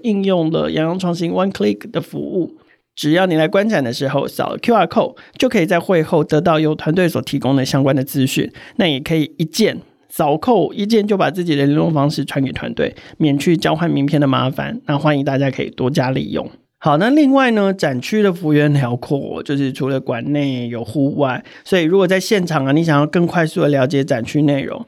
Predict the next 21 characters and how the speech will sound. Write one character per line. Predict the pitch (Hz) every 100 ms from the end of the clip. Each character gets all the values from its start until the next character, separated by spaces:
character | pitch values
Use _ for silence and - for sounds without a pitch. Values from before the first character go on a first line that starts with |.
| - -
都 | - 170
欢 | 175 165
迎 | 160
大 | 160
家 | 160 156
可 | 151
以 | 143
追 | 135 151 156
踪 | 160 160
加 | 160 151
入 | 160 151
创 | - 165
业 | 156 143
小 | 131 113
聚 | 143 135
的 | 131
line | 151 147
官 | 135 139
方 | 139 135
账 | 147 131
号， | 131 -